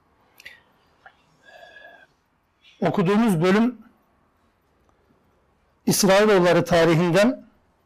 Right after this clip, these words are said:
Rabbimizin biz Müslümanlara, Kur'an'ın muhataplarına benzer yanlışlara düşmememiz amacıyla bildirdiği bir bölüm. İsrailoğullarının sonraki dönemlerinde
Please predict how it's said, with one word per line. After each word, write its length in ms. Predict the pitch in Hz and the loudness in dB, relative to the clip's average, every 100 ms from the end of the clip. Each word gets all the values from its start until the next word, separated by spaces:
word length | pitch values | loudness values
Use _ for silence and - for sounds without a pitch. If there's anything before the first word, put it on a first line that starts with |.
| _ _ _ _ _ _ _ _ _ _ _ _ _ _ 175 | _ _ _ _ _ _ _ _ _ _ _ _ _ _ -2
Rabbimizin 720 | 175 160 185 185 175 214 170 | 0 2 0 2 0 0 0
biz 160 | 196 | 0
Müslümanlara, 720 | 180 170 196 175 160 156 185 190 | 0 -2 0 0 0 2 0 0
Kur'an'ın 340 | 202 180 190 | 0 2 0
muhataplarına 960 | 175 160 160 170 165 165 160 170 262 - _ _ _ _ _ _ _ _ _ _ _ _ _ _ 165 | 0 0 0 0 -2 -2 0 -2 -2 -8 _ _ _ _ _ _ _ _ _ _ _ _ _ _ -2
benzer 420 | 170 185 180 214 | 0 2 2 2
yanlışlara 640 | 202 190 185 208 190 185 | 2 2 0 2 2 2
düşmememiz 680 | 196 202 190 185 190 202 269 | 0 2 2 2 2 0 0
amacıyla 720 | 180 175 156 196 160 226 - _ _ _ _ _ _ _ _ 147 | 0 2 2 2 2 0 -4 _ _ _ _ _ _ _ _ -4
bildirdiği 640 | 156 190 170 185 190 170 | 0 2 2 0 0 0
bir 160 | 175 | 0
bölüm. 300 | 151 156 135 - _ _ _ _ _ _ _ _ - _ _ - - _ _ _ - | 0 -2 -4 -8 _ _ _ _ _ _ _ _ -20 _ _ -20 -20 _ _ _ -10
İsrailoğullarının 1040 | - - 180 202 202 185 180 190 214 214 - | -6 -2 0 2 2 2 2 2 0 -4 -12
sonraki 560 | - - 185 170 170 165 | -10 -2 0 0 0 0
dönemlerinde 800 | 175 175 165 156 156 170 262 | 0 0 0 0 0 0 -2